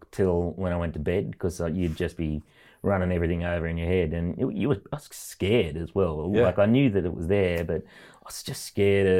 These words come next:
Speaker 1: of tomorrow. There's another nine hours in front of me. There's another three hills. There's, you know, so they were, they were the tough times. But you just back yourself that when you get to sleep, you'll wake up the next morning, your body be healed a little bit, and you'll keep going. But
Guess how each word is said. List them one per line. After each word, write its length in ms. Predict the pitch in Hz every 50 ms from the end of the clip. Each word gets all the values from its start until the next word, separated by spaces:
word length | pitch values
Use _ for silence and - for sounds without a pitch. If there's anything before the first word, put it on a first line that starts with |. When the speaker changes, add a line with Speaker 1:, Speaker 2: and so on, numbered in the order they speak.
| 90 87 82
Speaker 1:
of 120 | 78 -
tomorrow. 540 | - - 101 95 95 98 95 92 92 92 90
There's 320 | 85 - 98 92 92 87 95
another 320 | 92 90 90 87 87 87
nine 280 | 87 90 87 85 87 85
hours 460 | 85 85 82 87 87 82 82 80 90
in 120 | 85 80 76
front 180 | - 80 78
of 60 | 78
me. 160 | 78 78 80 78
There's 200 | 76 78 76 78
another 300 | 78 78 80 80 78 76
three 260 | - - 80 76 73
hills. 540 | 82 78 76 78 76 76 76 71 76 71 -
There's, 260 | 78 76 76 - _ _ - - - - - _
you 80 | - 92
know, 100 | 95 87
so 500 | 85 - - 95 90 90 90 87 82 78 - _ - - - -
they 300 | 64 65 - 117 117 123
were, 160 | 113 104 -
they 140 | - 110 117
were 140 | 117 107 98
the 100 | 87 90
tough 280 | 87 - 85 78 -
times. 420 | - - 80 80 78 82 95 104 87
But 200 | - 87 82 85
you 140 | - - 101
just 240 | 92 127 131 -
back 220 | - 98 101 98 -
yourself 340 | 95 90 - 90 92 92 -
that 120 | - -
when 340 | - 95 92 92 92 90 85 - - - - _ _ -
you 100 | 90 82
get 240 | 113 120 120 117
to 60 | - 107
sleep, 460 | - - 98 92 92 92 92 90 -
you'll 160 | 92 82 87
wake 280 | 90 92 98 104 - 107
up 160 | 92 - -
the 60 | 85
next 240 | 92 90 82 - -
morning, 320 | 90 85 87 85 85 85
your 120 | 85 82 76
body 220 | 85 87 87 85
be 140 | 78 87 82
healed 280 | 78 90 85 85 82 76
a 40 | 78
little 280 | 80 76 80 78 78
bit, 180 | 78 80 76 -
and 80 | 82 82
you'll 140 | 82 82 78
keep 260 | - 87 78 - -
going. 300 | - - - 65 65 - -
But 240 | - 78 80 73